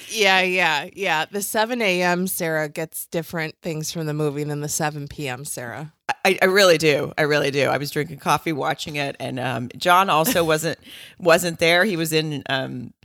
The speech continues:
Speaker 2: the, in our bedroom watching sports like a man, you know? And, uh,
Speaker 1: Sure, sure.
Speaker 2: so he wasn't there to make snide comments and make me have to pause it and go, "Hey, I'm, I, I'm working." Okay.
Speaker 1: <laughs>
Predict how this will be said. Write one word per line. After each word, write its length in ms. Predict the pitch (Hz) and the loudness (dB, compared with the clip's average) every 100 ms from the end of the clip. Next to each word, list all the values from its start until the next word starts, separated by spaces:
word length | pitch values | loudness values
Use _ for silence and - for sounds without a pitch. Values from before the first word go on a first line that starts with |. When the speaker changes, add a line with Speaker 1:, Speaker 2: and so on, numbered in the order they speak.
| - - | -20 -8
Speaker 2:
the, 280 | 143 135 131 - | -4 -4 -6 -4
in 100 | 139 | -4
our 120 | 135 | -2
bedroom 400 | 143 139 147 139 | -2 -2 -4 -4
watching 340 | 135 - 127 | -4 -4 -8
sports 400 | 123 - 143 151 | -6 -2 -2 -2
like 120 | 120 131 | -6 -6
a 40 | |
man, 520 | 127 127 139 160 175 - | -4 -2 -2 -4 -6 -6
you 120 | 165 | -2
know? 200 | 156 196 | 0 -2
And, 400 | - 151 127 143 | -2 -2 -2 0
uh, 180 | 160 135 127 | 2 2 2
Speaker 1:
Sure, 200 | 294 - - - | -2 -6 -12 -14
sure. 280 | - - 196 | -8 -2 2
Speaker 2:
so 380 | 165 143 131 - - | 4 2 -2 -6 -14
he 280 | - 208 | -6 -4
wasn't 360 | 214 170 165 170 | 2 2 2 0
there 220 | 151 151 | 0 0
to 500 | 143 - 151 135 127 - | -2 -4 -4 -4 -6 -8
make 280 | 151 147 - | -4 -4 -4
snide 340 | - 143 127 | -2 -2 -2
comments 580 | 185 151 139 127 123 - | 0 0 0 -2 -4 -6
and 120 | 139 | -4
make 140 | 123 | -4
me 100 | 120 | -4
have 120 | 143 127 | -6 -8
to 60 | |
pause 300 | - 139 131 | -4 -2 -2
it 100 | 139 | -4
and 80 | 143 | -4
go, 140 | 127 120 | -4 -2
"Hey, 240 | 185 247 | -2 0
I'm, 140 | 170 190 - | 0 0 0
I, 200 | 190 202 | 2 2
I'm 120 | 196 | 2
working." 460 | 196 240 - 190 190 _ _ _ _ _ - | 2 0 0 -4 -4 _ _ _ _ _ -4
Okay. 340 | 165 180 180 254 - | 2 4 6 4 2
Speaker 1:
<laughs> 100 | 247 | 2